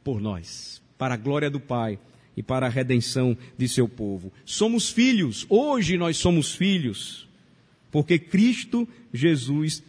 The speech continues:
se tornou o nosso mediador.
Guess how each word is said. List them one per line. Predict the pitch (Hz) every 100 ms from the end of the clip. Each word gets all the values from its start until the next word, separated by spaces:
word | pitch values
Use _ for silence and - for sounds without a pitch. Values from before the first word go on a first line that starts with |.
| -
se | - 165
tornou | 151 151 123 120 127 127 - - _
o | 131
nosso | 117 113 -
mediador. | 120 110 113 101 80